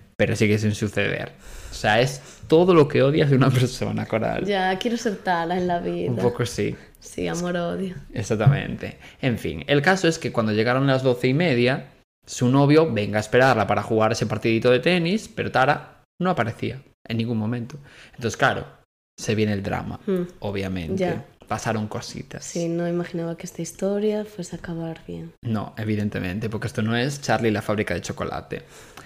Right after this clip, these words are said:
Speaker 1: Pasan las horas y nada, Tara sigue sin aparecer, entonces obviamente sus padres llamaron a la policía. Y a pesar de que habían pasado aún pocas horas,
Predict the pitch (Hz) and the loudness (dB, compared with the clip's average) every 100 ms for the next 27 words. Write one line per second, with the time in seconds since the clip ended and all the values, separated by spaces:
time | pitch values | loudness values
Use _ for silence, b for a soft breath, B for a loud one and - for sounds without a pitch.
0 | B B B - 185 180 165 165 196 220 | B B B 2 4 6 6 6 6 4
1 | 214 - 117 107 95 87 - - 117 117 | 2 -2 0 2 0 -4 -6 0 2 2
2 | - 110 110 110 101 107 120 - 101 190 | 2 0 0 -2 0 0 0 2 2 2
3 | - 120 135 135 143 - 123 131 139 127 | -2 0 2 2 0 2 4 6 4 4
4 | 131 139 156 147 147 139 127 131 139 104 | 4 2 4 2 2 2 2 0 0 0
5 | 101 98 - 107 85 - - _ b b | -2 -6 0 0 0 -6 -14 _ b b
6 | - 123 - 117 113 135 113 110 117 120 | -2 0 0 -2 0 0 0 0 0 0
7 | 120 120 127 123 120 123 117 - - - | -2 2 4 6 6 4 4 -4 -14 -6
8 | 107 117 104 113 110 107 160 147 127 123 | -2 0 2 0 0 0 4 6 8 6
9 | 139 - | 2 -6